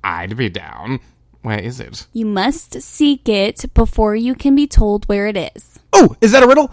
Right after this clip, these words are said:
Speaker 3: Is the answer Robert?
Speaker 2: Callbacks will not protect you from the road. Choose now.
Speaker 1: Well, so, you're saying the only way we can find this water is if we're looking for it?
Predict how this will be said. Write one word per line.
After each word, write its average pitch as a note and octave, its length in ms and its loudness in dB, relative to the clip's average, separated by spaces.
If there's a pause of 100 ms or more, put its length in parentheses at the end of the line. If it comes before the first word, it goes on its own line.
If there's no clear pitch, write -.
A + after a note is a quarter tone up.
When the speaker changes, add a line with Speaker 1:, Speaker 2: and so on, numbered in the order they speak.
(100)
Speaker 3:
Is F3 80 0
the G3+ 80 4
answer G#3+ 160 4
Robert? A3 420 2
Speaker 2:
Callbacks B3 640 0
will D#4 100 6
not C4+ 280 2
protect - 480 2
you A3+ 160 0
from G#3 280 -2
the G#3+ 60 -4
road. F#3+ 440 -6 (320)
Choose A#3 500 -6 (140)
now. G3 520 -8
Speaker 1:
Well, C4 680 0 (160)
so, A3+ 600 -2 (200)
you're A3+ 100 -10
saying F4+ 240 -4
the F#4 200 -4
only F3 260 4
way D#3+ 160 0
we D3 80 -2
can C#3+ 100 -6
find B2 260 -4
this A2+ 220 -6
water F#2+ 320 -8
is A2+ 140 -8
if G#2+ 120 -12
we're A2 100 -4
looking G2 340 -8
for C3+ 300 -12
it? A#3 220 -20